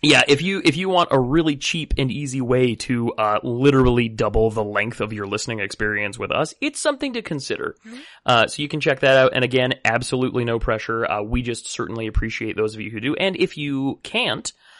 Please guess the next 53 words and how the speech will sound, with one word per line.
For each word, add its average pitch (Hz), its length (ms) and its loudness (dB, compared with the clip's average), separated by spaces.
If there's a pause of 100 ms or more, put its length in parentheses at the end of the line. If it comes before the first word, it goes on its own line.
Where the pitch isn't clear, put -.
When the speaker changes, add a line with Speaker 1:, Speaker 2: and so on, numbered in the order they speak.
(160)
Speaker 1:
um, 113 280 4
or 123 200 2
if 117 80 -6
it's - 120 -14
not 117 140 0
practical, 135 400 0
or 113 140 0
if 110 100 -6
you 110 60 -10
don't 110 160 -6
believe 120 240 0
in 180 80 -2
it - 100 -6
for - 140 -6
whatever 110 180 -2
reason, 156 240 -4 (360)
um, 127 220 0
you're 156 140 -2
welcome 226 240 0
to 226 60 -8
spread 254 240 0
the 262 80 -2
word. 247 320 0 (100)
Be 190 120 2
like 185 180 2
our 180 120 2
good 185 240 2
friend, 196 480 -2
uh, 190 140 4
Melissa, 214 600 -2 (280)
who 151 200 4
has 139 220 2
been 135 380 2
telling 175 420 -4 (140)
the 120 160 0
internet 151 500 -4
at 135 200 -4
large 117 420 -2
to - 80 -8
come 123 240 -4
listen 120 220 -8
to 117 120 -4
our 113 140 -6
shows. - 420 -12 (360)
Uh, 131 120 4
and 135 120 4
again, 139 420 2 (600)
you 135 240 6
can, 131 440 2
uh, 120 160 4
go 120 180 2
listen 120 380 0
to 117 560 2